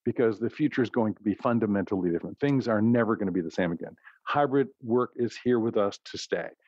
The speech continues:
and a whole bunch of other changes. You know, all the people we've lost are not coming back. I mean, some people I'm speak-, are hearing this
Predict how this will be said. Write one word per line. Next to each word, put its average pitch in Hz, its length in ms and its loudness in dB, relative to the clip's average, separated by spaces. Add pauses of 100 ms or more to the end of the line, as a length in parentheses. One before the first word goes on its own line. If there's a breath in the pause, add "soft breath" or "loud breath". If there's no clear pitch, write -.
(160)
and 120 100 0
a 110 40 0
whole 139 200 2
bunch 123 200 -2
of 107 100 0
other 98 180 2
changes. 87 560 -10
You 107 60 -2
know, 98 80 -2
all 123 180 2
the 123 80 -4
people 123 340 0
we've 120 180 2
lost 160 560 0 (120)
are 117 120 2
not 117 200 2
coming 120 240 -2
back. 156 320 0 (140)
I 117 40 -4
mean, 107 140 2
some 127 180 0
people 113 220 0
I'm 104 100 2
speak-, - 240 -2 (360 loud breath)
are 113 80 2
hearing 156 320 2
this 92 200 0